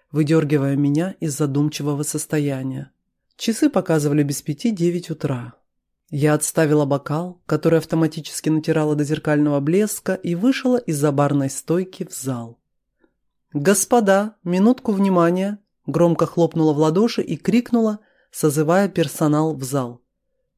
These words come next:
Дождавшись всеобщего внимания, сказала традиционные напутственные слова и пожелания перед открытием. «Наступил долгожданный день и час, мы открываемся. Дорогие мои пчелки, бабочки и стрекозлики,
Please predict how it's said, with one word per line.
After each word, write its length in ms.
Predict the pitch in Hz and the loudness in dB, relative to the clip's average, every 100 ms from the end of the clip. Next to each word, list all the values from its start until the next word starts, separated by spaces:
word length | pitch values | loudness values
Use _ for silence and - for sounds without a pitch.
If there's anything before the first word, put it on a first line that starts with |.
| - | 0
Дождавшись 640 | 156 185 196 277 - 165 | 2 2 4 2 0 -6
всеобщего 480 | - 160 156 - 151 | -2 0 0 0 -2
внимания, 640 | 147 160 175 214 220 214 208 | 2 2 2 0 0 0 -2
сказала 540 | - - 160 202 240 | -2 0 2 4 2
традиционные 800 | 226 165 156 151 165 185 196 190 | 2 0 0 -2 0 2 2 2
напутственные 840 | 170 156 - 151 - 156 160 160 | 0 -2 -4 -6 -6 -2 0 0
слова 540 | 156 156 156 139 127 131 _ _ _ _ | -2 -2 -2 -2 -6 -10 _ _ _ _
и 120 | 269 | 0
пожелания 760 | 269 196 160 151 160 170 165 160 | 0 0 2 2 2 2 2 0
перед 340 | 143 139 147 | 0 0 0
открытием. 880 | 147 - 143 135 127 - 120 127 - _ _ _ _ - | -2 -4 -4 -4 -6 -12 -10 -12 -16 _ _ _ _ 0
«Наступил 640 | 147 175 - 214 285 294 | 2 2 0 0 4 4
долгожданный 800 | 190 170 165 175 165 180 175 165 | 4 2 4 2 2 0 2 0
день 240 | 165 160 | 2 2
и 80 | 139 | 2
час, 520 | - 202 220 - - - | 0 -2 -2 -8 -18 -4
мы 400 | 135 160 240 - | 0 2 2 0
открываемся. 1080 | 180 - 165 170 143 139 135 131 - - 131 _ _ _ _ - | -6 -4 -2 0 0 0 -2 -4 -10 -12 -14 _ _ _ _ -2
Дорогие 460 | 160 190 226 277 | 2 4 6 6
мои 180 | 233 214 | 6 4
пчелки, 600 | - - 190 202 196 196 | 0 0 4 4 2 -2
бабочки 640 | 156 165 185 175 175 - | 2 2 2 0 -6 -8
и 200 | 160 - | -6 -4
стрекозлики, 960 | 196 - 185 185 147 123 131 - - | -6 -4 -4 0 0 0 -10 -10 -14